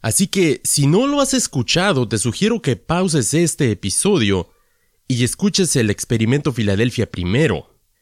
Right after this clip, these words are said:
Una vez que lo hayas hecho, puedes regresar y pues vamos a iniciar el tema del día de hoy. Creada en sus inicios como una estación aérea naval por el ejército de los Estados Unidos,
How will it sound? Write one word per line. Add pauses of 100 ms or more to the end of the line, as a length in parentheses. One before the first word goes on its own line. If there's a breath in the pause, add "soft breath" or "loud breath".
(140)
Una
vez
que
lo
hayas
hecho,
puedes
regresar
y
pues (180)
vamos
a
iniciar
el
tema
del
día
de
hoy. (720)
Creada
en
sus
inicios
como
una
estación
aérea
naval
por
el
ejército
de
los
Estados
Unidos,